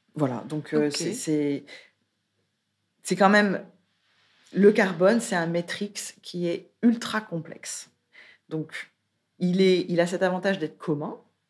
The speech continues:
Speaker 1: mais il est complexe. Donc
Speaker 2: Et dans chaque métier, il cache différentes, euh, différentes composantes. Donc, évidemment, toi, tu,
Speaker 1: Voilà.
Speaker 2: tu, tu,
Speaker 1: Et donc,
Speaker 2: tu
Speaker 1: on l'a,
Speaker 2: l'expliques
Speaker 1: en
Speaker 2: très
Speaker 1: fait,
Speaker 2: bien.
Speaker 1: on, voilà, on, on essaye, on, euh, ce qu'on a essayé de faire, c'est de,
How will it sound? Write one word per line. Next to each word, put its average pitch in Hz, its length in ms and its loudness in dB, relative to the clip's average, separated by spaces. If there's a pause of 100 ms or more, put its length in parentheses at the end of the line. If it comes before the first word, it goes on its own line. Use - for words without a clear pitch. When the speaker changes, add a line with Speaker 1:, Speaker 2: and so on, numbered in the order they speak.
(480)
Speaker 1:
mais 190 220 2
il 196 80 0
est 185 80 0
complexe. - 680 -10 (680)
Donc 165 220 -2 (160)
Speaker 2:
Et 196 80 0
dans 165 140 -4
chaque 202 240 -6
métier, 170 340 -4
il 220 140 -4
cache 185 240 -6
différentes, 170 580 -10
euh, 151 560 -8
différentes 160 500 -6
composantes. 185 580 -2
Donc, 139 200 -12
évidemment, 160 420 -12
toi, 147 140 -20
tu, 135 180 -20 (380)
Speaker 1:
Voilà. - 320 -8
Speaker 2:
tu, - 200 -20
tu, - 120 -6
Speaker 1:
Et 156 40 -2
donc, 185 180 -2
Speaker 2:
tu 185 40 -2
Speaker 1:
on 170 60 0
l'a, 156 140 0
Speaker 2:
l'expliques - 140 -4
Speaker 1:
en 156 40 -4
Speaker 2:
très 180 120 2
Speaker 1:
fait, 190 40 2
Speaker 2:
bien. 180 100 -2
Speaker 1:
on, 156 40 -2
voilà, 160 260 0
on, 156 160 -6
on 165 240 -4
essaye, 170 380 -4
on, 160 220 -6
euh, 147 240 -8
ce 143 100 -16
qu'on 165 120 -10
a 160 80 -4
essayé 160 300 -6
de 156 60 -10
faire, 202 280 -2
c'est 160 240 -10
de, 147 300 -4